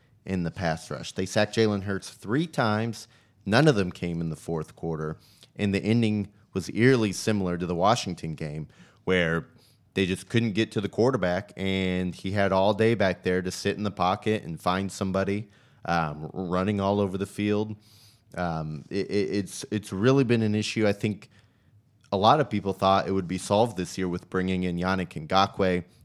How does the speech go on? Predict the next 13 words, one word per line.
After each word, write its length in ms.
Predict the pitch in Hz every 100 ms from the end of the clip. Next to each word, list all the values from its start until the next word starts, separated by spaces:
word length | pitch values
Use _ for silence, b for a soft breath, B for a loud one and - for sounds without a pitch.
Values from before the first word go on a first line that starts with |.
| b
It 140 | 104
has 220 | 98 87 -
not. 400 | 92 95 95 -
Even 320 | 113 113 101
when 100 | 98
he 120 | 95
had 260 | 95 90 82
the 60 |
strip 320 | 85 - 101
sack 360 | - 95 90 90
on 160 | 87 85
Jalen 340 | 92 87 80
Hurts, 360 | 87 92 82